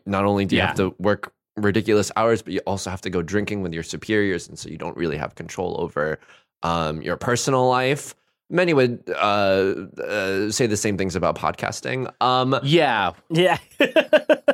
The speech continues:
Speaker 2: We're hitting the bar after this, right?
Speaker 3: Yeah, yeah, yeah.
Speaker 1: Yeah,
Speaker 3: You're
Speaker 1: oh,
Speaker 3: gonna meet
Speaker 1: yeah,
Speaker 3: us
Speaker 1: yeah,
Speaker 3: at the
Speaker 1: yeah,
Speaker 3: bar?
Speaker 1: yeah,
Speaker 2: Okay, great.
Speaker 1: yeah, no, it'd be good. Uh, yeah, but that would be, that would be so deeply ironic, and I, and I
Speaker 3: Musang's buying.
Speaker 1: really hope that the show did not,
Speaker 3: <laughs>
Speaker 1: um, fall to,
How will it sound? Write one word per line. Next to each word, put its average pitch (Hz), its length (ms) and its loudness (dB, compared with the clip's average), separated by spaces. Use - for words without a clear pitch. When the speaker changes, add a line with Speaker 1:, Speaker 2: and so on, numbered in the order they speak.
Speaker 2:
We're 165 140 6
hitting 196 140 2
the 135 60 2
bar 143 220 4
after 101 280 2
this, 85 240 2
right? 113 260 4
Speaker 3:
Yeah, 160 220 4
yeah, 151 80 6
yeah. 156 60 6
Speaker 1:
Yeah, 151 240 6
Speaker 3:
You're - 80 4
Speaker 1:
oh, - 40 4
Speaker 3:
gonna - 120 6
meet 175 80 6
Speaker 1:
yeah, - 120 6
Speaker 3:
us - 100 4
Speaker 1:
yeah, - 60 8
Speaker 3:
at 214 80 4
the 214 60 4
Speaker 1:
yeah, 208 340 4
Speaker 3:
bar? - 80 4
Speaker 1:
yeah, 143 140 4
Speaker 2:
Okay, 87 200 0
great. 131 140 0
Speaker 1:
yeah, 127 200 0
no, 113 240 4
it'd 123 120 -2
be 123 80 2
good. 104 160 -2
Uh, 147 280 2
yeah, 131 280 2
but 160 360 0
that 185 140 4
would 180 120 4
be, 156 140 4
that 196 140 2
would 208 80 4
be 196 100 4
so 190 200 6
deeply 127 320 4
ironic, 95 480 2
and 123 120 2
I, 135 40 2
and 131 180 4
I 160 40 4
Speaker 3:
Musang's 156 80 4
buying. 110 160 4
Speaker 1:
really 175 280 6
hope 120 200 0
that 104 120 2
the 98 120 0
show 90 180 0
did 90 180 -2
not, 90 380 0
Speaker 3:
<laughs> 247 100 2
Speaker 1:
um, 185 560 0
fall 110 580 2
to, 87 640 0